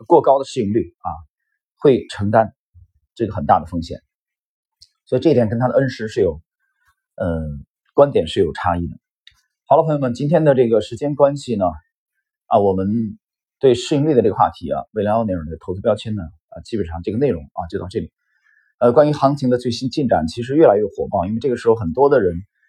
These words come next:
很多的这个资金，很多的这个机构啊，开始逐渐的不把这个W H的，啊，这个事件，啊，的这个恐慌，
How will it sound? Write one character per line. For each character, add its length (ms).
很 120
多 140
的 100
这 80
个 100
资 160
金， 280
很 160
多 140
的 100
这 100
个 80
机 160
构 300
啊， 100
开 140
始 380
逐 160
渐 300
的 260
不 140
把 140
这 140
个 140
W 300
H 380
的， 180
啊， 160
这 100
个 60
事 220
件， 260
啊， 180
的 320
这 100
个 140
恐 200
慌， 220